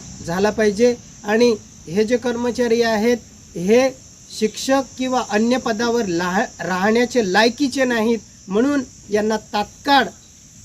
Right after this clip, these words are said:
सेवेतून निलंबित करण्यात यावे अशी आम्ही मागणी करत आहोत. पोलिसांनी तातडीने या संशयितांना अटक करावी, यांच्यावरती गुन्हे दाखल करावे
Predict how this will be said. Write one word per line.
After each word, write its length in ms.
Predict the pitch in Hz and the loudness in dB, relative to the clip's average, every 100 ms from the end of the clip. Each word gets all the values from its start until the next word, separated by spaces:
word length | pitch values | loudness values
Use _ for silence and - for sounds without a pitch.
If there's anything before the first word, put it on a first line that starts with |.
| - - - - | -20 -20 -20 -4
सेवेतून 480 | 220 220 240 262 220 | 4 6 4 2 0
निलंबित 500 | 202 208 226 220 233 208 - - - - | 0 2 0 0 -2 -4 -12 -20 -20 -6
करण्यात 380 | 196 220 247 247 | 0 2 2 2
यावे 260 | 240 233 170 - - - | 2 2 0 -2 -4 -4
अशी 220 | - 240 | 0 2
आम्ही 440 | 220 226 233 220 - - - | 4 4 2 2 -2 -4 -6
मागणी 440 | 185 202 214 269 | -2 0 2 2
करत 340 | 269 247 226 214 | 0 -2 -2 -2
आहोत. 280 | 185 220 226 - - 202 | 0 0 -2 -6 -12 0
पोलिसांनी 640 | 214 247 269 262 262 269 262 - - - - - - - | 2 2 0 0 0 -2 -6 -18 -20 -20 -20 -20 -20 -6
तातडीने 640 | 208 214 285 311 294 170 - - - - | -4 0 0 4 4 2 -4 -20 -20 -6
या 460 | 202 226 233 226 214 - - - - - | 0 2 2 -2 -4 -10 -20 -20 -20 -2
संशयितांना 920 | 233 233 254 277 269 269 262 240 - - - - - | 2 2 2 0 0 0 0 0 -2 -6 -20 -20 -16
अटक 240 | 190 247 240 254 | -8 -4 -4 -2
करावी, 440 | 247 247 240 262 | 0 0 0 0
यांच्यावरती 600 | 214 202 220 220 208 214 | 2 2 0 0 -2 -6
गुन्हे 320 | 160 185 233 | -4 -2 0
दाखल 320 | 226 220 240 226 | 0 -2 -4 -4
करावे 460 | 240 240 233 247 | -4 -2 2 0